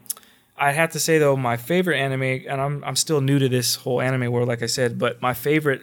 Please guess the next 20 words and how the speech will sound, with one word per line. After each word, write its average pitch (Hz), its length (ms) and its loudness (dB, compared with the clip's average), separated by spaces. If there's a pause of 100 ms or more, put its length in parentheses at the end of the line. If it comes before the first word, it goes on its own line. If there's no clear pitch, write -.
and 135 120 -8
I, 123 300 -2
I 131 160 -4
watch 135 380 2
it, 127 220 -4 (540)
uh, 131 320 -4 (120)
you 143 100 -4
know, 117 200 -2
in 117 100 -6
Japanese 127 500 0
and 120 80 0
read 123 160 0
the 117 80 -4
subtitles, 120 600 0
and 135 140 -6
I 117 80 0
tried 143 320 0
to 131 60 0
watch 127 360 0
it 123 180 -6